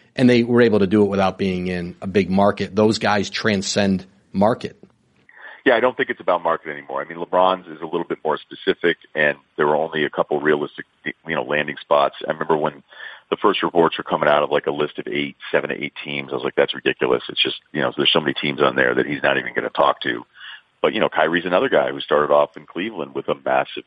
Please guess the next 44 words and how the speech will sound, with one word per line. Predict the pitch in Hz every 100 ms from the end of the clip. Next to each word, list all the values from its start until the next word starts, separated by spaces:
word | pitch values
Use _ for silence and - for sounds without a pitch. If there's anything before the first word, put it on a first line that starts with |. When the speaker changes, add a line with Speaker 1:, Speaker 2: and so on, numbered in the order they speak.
| -
Speaker 2:
massive | 65 - 65 -
shoe | 69
deal, | 64 62 64
and |
his | - 82
shoe's, | - - 82 73
like, | 80 76
one | 82
of | 82
the |
most | 76 -
popular | - - - 78
shoes | 82 - 98 95 87
because, | 80 - 82 78 -
you |
know, | 87
he's | 85 -
smaller, | - 80 82 85
and | 80
I | 78
think | 82 -
kids | - 85 -
love | 73 78
him, | 82 78 76 - - - - _ -
the |
handle | - 87 82 80 80
and | 73
all | 73 76
that | 73
stuff. | - 76 78 -
And | 76
it, | -
it | 80
really | 85 90
is | 92 92
about | 85 82 85 - _ - _ _ -
the | 78
brand | 90 113 135
thing. | 76
Like, | 69 71
again, | 76 123 95
we | 90
used | 92 -
to, | 95